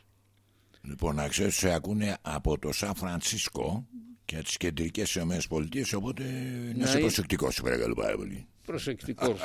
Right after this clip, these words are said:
Speaker 2: <laughs> Να ακούνε και να μαθαίνουν όλοι.
Speaker 1: Μέχρι την Κύπρο κάτω, τους φίλους μας,
Speaker 2: Υ-,
Speaker 1: πάμε.
Speaker 2: υπήρξε επίσης μεγάλος ελεγγυακός ποι-, ποι-, ποιητής και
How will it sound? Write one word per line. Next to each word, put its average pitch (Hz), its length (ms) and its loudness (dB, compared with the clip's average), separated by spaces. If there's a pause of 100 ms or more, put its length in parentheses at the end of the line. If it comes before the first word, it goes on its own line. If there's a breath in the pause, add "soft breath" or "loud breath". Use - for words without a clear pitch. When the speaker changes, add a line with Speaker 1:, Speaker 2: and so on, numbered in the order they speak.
Speaker 2:
<laughs> - 40 -14
Να 127 220 2
ακούνε 170 380 2
και 156 140 4
να 143 120 6
μαθαίνουν 139 560 10
όλοι. 110 320 8 (240)
Speaker 1:
Μέχρι 120 360 -4
την 113 200 0
Κύπρο 92 280 8
κάτω, 82 280 8
τους 80 160 4
φίλους 80 280 8
μας, 73 160 4
Speaker 2:
Υ-, - 40 0
Speaker 1:
πάμε. 104 280 4 (180)
Speaker 2:
υπήρξε 185 760 8 (200)
επίσης 165 560 4
μεγάλος 156 760 8
ελεγγυακός 131 920 8
ποι-, 131 220 2 (180)
ποι-, 120 300 4 (380)
ποιητής 147 680 6 (960)
και 208 320 12